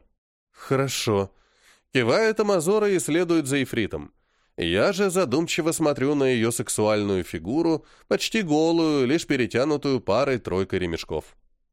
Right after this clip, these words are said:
Ждем мы уединенного королевского совещания минут десять. За это время ловлю на себе заинтересованные взгляды блондинок Амазор.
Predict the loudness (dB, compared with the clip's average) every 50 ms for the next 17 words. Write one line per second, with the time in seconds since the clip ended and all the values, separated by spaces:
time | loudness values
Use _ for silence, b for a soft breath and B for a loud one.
0 | _ _ _ _ _ _ _ _ _ _ _ _ _ _ _ _ _ _ -8 -6
1 | -6 -4 0 2 4 4 4 2 2 2 4 4 4 4 4 2 2 2 2 2
2 | 2 2 2 2 2 2 2 2 2 0 2 2 2 2 2 2 0 0 -4 -4
3 | -2 -2 -2 -4 -6 -6 -6 -4 -2 0 0 0 0 0 0 0 0 0 0 2
4 | 0 0 -2 -2 -4 -4 -4 -4 -6 -8 -12 -14 -20 _ _ _ _ _ _ _
5 | _ _ _ -4 0 2 2 2 2 2 2 2 2 2 2 2 2 2 2 2
6 | 2 2 2 2 2 2 2 0 0 0 0 0 0 2 0 2 0 0 0 0
7 | 0 -2 0 0 0 0 0 0 2 2 2 2 2 0 -2 -2 0 0 0 0
8 | 0 -2 0 0 0 0 0 -2 -2 -2 -2 -2 -2 -2 -2 -2 -2 -4 -4 -4
9 | -4 -4 -4 -6